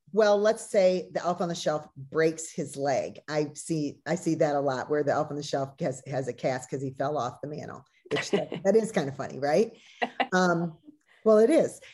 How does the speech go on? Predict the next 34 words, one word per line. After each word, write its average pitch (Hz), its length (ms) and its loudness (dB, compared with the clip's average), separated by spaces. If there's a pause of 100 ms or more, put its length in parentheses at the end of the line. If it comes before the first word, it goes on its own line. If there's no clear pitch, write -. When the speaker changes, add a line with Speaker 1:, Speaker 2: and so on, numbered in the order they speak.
(140)
Speaker 1:
And 185 260 2
I, 180 200 -4
I 208 100 0
have 220 180 4
a - 160 -2
y-, 185 220 -2
very 196 380 6
unique 175 320 2
sense 170 260 0
of 165 100 0
humor, 175 340 2
so 156 280 0
I'm, 185 240 -2
I'm 214 160 0
kind 285 220 -4
of 247 120 -2
okay 180 220 0
with 233 140 2
that. 147 260 -6
But 226 140 2
it's 247 180 4
just 254 200 -2
what 254 220 4
you 214 120 0
do 220 260 0
with 175 240 -2
it. - 100 -10 (440)
What 175 160 0
you 202 60 -2
Speaker 2:
Right. 185 80 -2
Speaker 1:
do 180 100 -12
with 147 160 -10
it 127 100 -10
then. - 140 -14